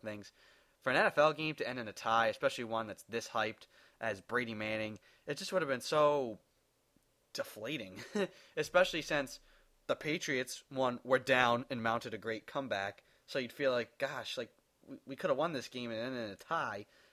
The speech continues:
And the Broncos feel like, oh, well, we were up twenty-four nothing and we ended up tying. It just would have been, it would have been really weird. The conversation this week, you wouldn't know what to feel. Um,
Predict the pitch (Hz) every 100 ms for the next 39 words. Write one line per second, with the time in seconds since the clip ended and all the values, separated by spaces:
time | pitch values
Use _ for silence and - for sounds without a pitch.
0 | - 131 117 127 143 156 127 110 - 123
1 | 110 107 - _ _ _ - 233 180 120
2 | 156 160 160 180 - - 185 175 175 185
3 | 214 147 123 117 127 147 117 - - -
4 | 120 123 165 190 214 _ _ _ 156 151
5 | 151 156 131 131 127 120 104 - _ _
6 | - 208 143 120 113 117 107 110 107 107
7 | 123 185 131 - 127 120 117 110 123 123
8 | 143 175 175 160 143 143 - - 156 107
9 | 80 _ - - _ - 113 107 101 101